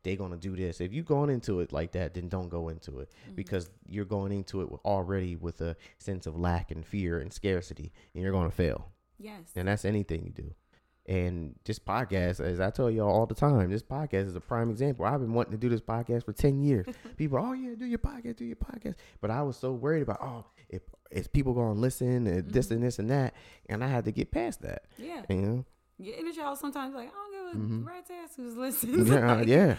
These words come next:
Speaker 1: Like, I'm
Speaker 2: what?
Speaker 1: trying to, I gotta
Speaker 2: Yeah, I
Speaker 1: move.
Speaker 2: got
Speaker 1: You
Speaker 2: things to
Speaker 1: holding me
Speaker 2: say.
Speaker 1: up.
Speaker 2: Yeah.
Speaker 1: You
Speaker 2: Mm-hmm.
Speaker 1: holding me up.
Speaker 2: Yeah.
Speaker 1: You know, so, by the way, if, you know, so you used to do a podcast, right?
Speaker 2: Mm-hmm. <laughs>
Speaker 1: Now,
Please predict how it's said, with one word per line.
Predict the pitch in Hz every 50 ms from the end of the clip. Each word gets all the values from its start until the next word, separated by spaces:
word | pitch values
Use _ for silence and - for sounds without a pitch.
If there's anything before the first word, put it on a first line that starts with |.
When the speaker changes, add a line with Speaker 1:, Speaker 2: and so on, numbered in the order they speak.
| -
Speaker 1:
Like, | - 92 98 92
I'm | 113 156
Speaker 2:
what? | 202 269
Speaker 1:
trying | 277 147 135 127 120 117 110 107
to, | 90 -
I | 117 143
gotta | 190 - 131 113
Speaker 2:
Yeah, | 110 117
I |
Speaker 1:
move. | 147 202 214
Speaker 2:
got | 277 269
Speaker 1:
You | 110
Speaker 2:
things | 143 175 156
to | 147
Speaker 1:
holding | 156 156 147 147 143
me | 156 175 196
Speaker 2:
say. |
Speaker 1:
up. | 214 160
Speaker 2:
Yeah. | - 269 262 208 175 - -
Speaker 1:
You | - 107 127
Speaker 2:
Mm-hmm. | 139
Speaker 1:
holding | 143 143 143 143 143 139
me | 147 151 160
up. | 151 - - - - - -
Speaker 2:
Yeah. | 254 339 427 453 - - -
Speaker 1:
You | 92 92 98
know, | 104 104 104
so, | - - 95 95 92 92 92 - - - - - - - - - - 85
by | 95 98 117 113 110 98
the | 92 95
way, | 101 104 98 92 90 90
if, | 87 - - 87 85 - - - - _
you | - 98 95 87
know, | 87 82 80 78 82 - - - - - _ _ _ -
so | - 120 107 101 95 85 - - _ _ _ _ _ _ _ _
you | - 117 160
used | 196 180 -
to | 127 110
do | 107 104 101
a | 85
podcast, | - - 69 67 - - - 69 58 - -
right? | 73 80 82 - 202
Speaker 2:
Mm-hmm. | 196 175 185 196
<laughs> | _ - _ - _ _ - 269 285 - 269 - - - 202 -
Speaker 1:
Now, | 110 104 95 95 95 90 -